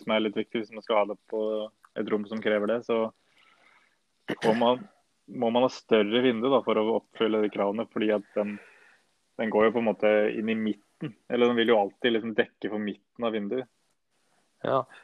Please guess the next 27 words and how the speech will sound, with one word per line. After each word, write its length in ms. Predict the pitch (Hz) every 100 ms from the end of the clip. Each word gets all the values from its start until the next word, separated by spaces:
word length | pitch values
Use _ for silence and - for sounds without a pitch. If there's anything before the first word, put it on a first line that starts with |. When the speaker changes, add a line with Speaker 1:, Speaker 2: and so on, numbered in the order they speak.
| -
Speaker 2:
Ja, 180 | 202 247
sånn 300 | 226 247 226
hvis 240 | 220 214 -
du 140 | 214
skal 220 | 196 220 101
montere, 720 | 180 127 - 135 139 151 151
du 140 | 147
vil 180 | 151 156
ha 140 | 147 139
godkjent 520 | 143 139 - 131 123
rømningsveivindu 1800 | 131 127 117 113 113 117 113 - 127 123 120 123 123 123 123 120 123 127 131 131
i 80 |
kjelleren, 520 | 123 131 113 110 127 139
hva 240 | 151 170
må 160 | 180 170
du 100 | 175
Speaker 1:
Mm. 60 | 170
Speaker 2:
egentlig 640 | 127 131 - 156 147 147
montere 560 | 156 131 _ 107 107 110
for 140 | 131
noe 200 | 131 123
da? 120 | 185 - _ _ _ _ _ _ _ _ _ _ _ _ -
Speaker 1:
Og 160 | 120 113
kravet 400 | 110 104 107 123
er 120 | 113
jo 140 | 110
da, 160 | 104 104